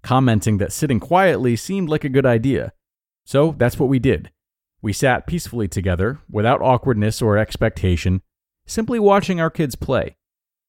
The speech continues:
Sometimes it's enough to just show up. So I will. I will show up when it's important for my kids, and I will continue to challenge myself to find my place among other parents. Sometimes it'll be scary, but sometimes it might be pretty good.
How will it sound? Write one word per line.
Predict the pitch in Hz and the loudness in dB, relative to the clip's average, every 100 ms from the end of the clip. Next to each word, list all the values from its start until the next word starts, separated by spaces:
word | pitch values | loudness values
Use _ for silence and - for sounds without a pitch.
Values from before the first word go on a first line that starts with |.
| _ _ | _ _
Sometimes | - 180 202 202 196 - | -4 -2 0 2 0 0
it's | 110 | -2
enough | 156 156 - | 0 0 0
to | 127 | 0
just | 127 - | 0 2
show | 117 87 | 0 0
up. | - - - _ _ _ _ _ _ | -2 -8 -14 _ _ _ _ _ _
So | - 170 123 | -4 0 4
I | |
will. | 139 107 - - _ _ _ _ _ | 4 2 -2 -10 _ _ _ _ _
I | 123 | 2
will | 156 240 | 2 2
show | - 104 | 2 2
up | 85 - | 2 0
when | 98 | -2
it's | 87 | -2
important | 90 - 107 82 | -2 -2 -2 -4
for | - | -4
my | 92 85 | -4 -4
kids, | - 87 90 98 | -2 -4 -4 -6
and | - 117 | -2 0
I | 120 | 2
will | 117 156 175 | 2 2 2
continue | 156 131 147 139 | 0 0 -2 0
to | 123 | -2
challenge | - 147 165 131 | 0 0 0 0
myself | 101 101 - 98 101 | 2 0 2 0 0
to | - | -2
find | - 120 127 | -2 0 0
my | 113 113 | 0 -2
place | - 123 120 | 0 0 -2
among | 87 107 107 | -2 0 0
other | 98 98 92 | 0 -2 -2
parents. | 120 139 - - - _ _ _ _ _ _ | 0 -2 -2 -8 -20 _ _ _ _ _ _
Sometimes | - 98 98 113 131 110 | -2 -2 0 0 2 2
it'll | 123 | 0
be | 123 | -2
scary, | - 160 165 101 110 - _ _ _ _ | 0 2 6 4 2 -4 _ _ _ _
but | 247 240 | -4 -2
sometimes | 240 226 220 214 | -2 0 0 2
it | 214 | 0
might | 220 | 0
be | 196 | -2
pretty | 175 - 92 | -2 -2 0
good. | 85 50 | -2 -6